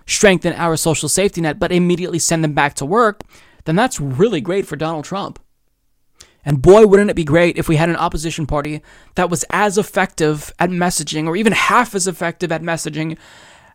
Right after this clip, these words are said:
as the Republican Party is. It's frustrating, because on one hand, these people are absolutely insane,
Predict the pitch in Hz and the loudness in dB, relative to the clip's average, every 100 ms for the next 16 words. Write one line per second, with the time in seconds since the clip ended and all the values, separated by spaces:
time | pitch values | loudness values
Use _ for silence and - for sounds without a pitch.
0 | _ 190 190 180 175 156 160 147 131 - | _ 4 4 4 0 2 -2 -2 -6 -8
1 | - - - - - - - - - - | -12 -14 -12 -12 -12 -16 -18 -20 -20 -20
2 | - - - - - - - - - _ | -20 -20 -20 -20 -20 -20 -20 -20 -20 _
3 | _ _ _ _ _ _ _ _ _ _ | _ _ _ _ _ _ _ _ _ _
4 | _ _ _ _ _ _ - _ _ _ | _ _ _ _ _ _ -20 _ _ _
5 | _ _ _ _ - - 180 175 - - | _ _ _ _ -14 -2 4 4 2 -4
6 | - - - - _ 185 175 170 180 190 | -8 -14 -16 -20 _ 6 8 8 8 8
7 | 160 156 156 175 165 180 165 170 147 175 | 8 4 2 0 -2 0 2 2 2 -2
8 | - 175 175 165 156 - - 156 175 233 | -2 -6 -6 -6 -2 0 0 -2 -2 -4